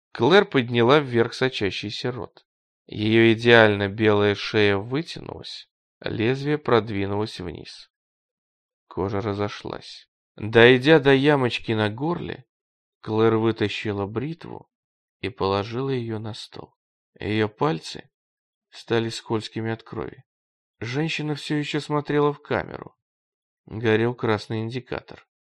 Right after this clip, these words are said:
Вдоль горла шла вертикальная линия с белыми краями. Она намокла и обогрелась, будто вертикальный рот,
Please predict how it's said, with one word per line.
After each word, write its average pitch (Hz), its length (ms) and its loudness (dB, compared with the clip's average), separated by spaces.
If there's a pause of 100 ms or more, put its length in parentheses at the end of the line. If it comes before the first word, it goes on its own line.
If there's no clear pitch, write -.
(460)
Вдоль 104 380 -4
горла 139 480 -4 (380)
шла 127 460 6
вертикальная 151 1040 6
линия 120 560 2
с 101 100 -8
белыми 110 480 4
краями. 104 760 -4 (680)
Она 101 280 -6
намокла 107 600 -6 (720)
и 113 120 -2
обогрелась, 123 720 4
будто 123 360 -2
вертикальный 143 960 4
рот, 175 580 4